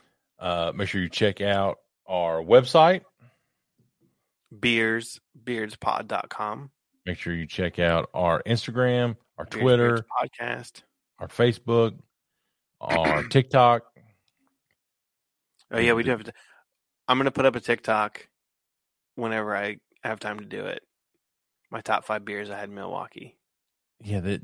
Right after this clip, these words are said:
Speaker 1: TikToks literally take sixty seconds to make.
Speaker 2: Do they?
Speaker 1: Yeah.
Speaker 2: Not for me. I'm old.
Speaker 1: Um,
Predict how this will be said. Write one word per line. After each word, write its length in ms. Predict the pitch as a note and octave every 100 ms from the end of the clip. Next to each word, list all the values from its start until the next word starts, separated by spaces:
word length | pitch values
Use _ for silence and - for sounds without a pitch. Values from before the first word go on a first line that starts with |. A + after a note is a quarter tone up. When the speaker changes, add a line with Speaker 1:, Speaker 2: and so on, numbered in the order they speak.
| E2+ -
Speaker 1:
TikToks 460 | A2+ - A2+ G#2+
literally 400 | F#2 G2 G#2 G2+
take 220 | - F2
sixty 260 | - F2 -
seconds 380 | D#2 E2+ G#2+ G#2+
to 80 | - -
make. 220 | - _ _ _ _ _ _ _
Speaker 2:
Do 100 | A2
they? 240 | A#2 B2 A#2+ _ _ _
Speaker 1:
Yeah. 180 | - - - _ _ _ _ _ _ _ _ _ _ -
Speaker 2:
Not 200 | G#2 -
for 100 | G#2+
me. 320 | G2+ G2+ - _ _ _ _ _ _ _ -
I'm 180 | C3 G#2+
old. 320 | G2+ G#2+ A2 _ _ _ _ _
Speaker 1:
Um, 640 | F2+ E2+ D2+ D2 C#2+ D2